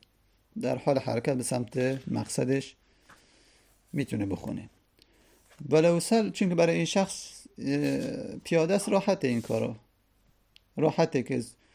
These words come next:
سجود و رکوعش، خب، اه، رو به قبله باشه،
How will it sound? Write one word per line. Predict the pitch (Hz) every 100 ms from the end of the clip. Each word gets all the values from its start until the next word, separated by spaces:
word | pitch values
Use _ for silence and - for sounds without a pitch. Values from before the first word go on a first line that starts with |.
| _ _
سجود | - 139 123 135 117
و | 131 123 120 - - 120
رکوعش، | 123 131 147 135 127 123 - - _ _ _ _ _ _ _ _ _ _ -
خب، | 127
اه، | 107 131 131
رو | 127
به | 127
قبله | - 131 117 120
باشه، | 110 104 - 104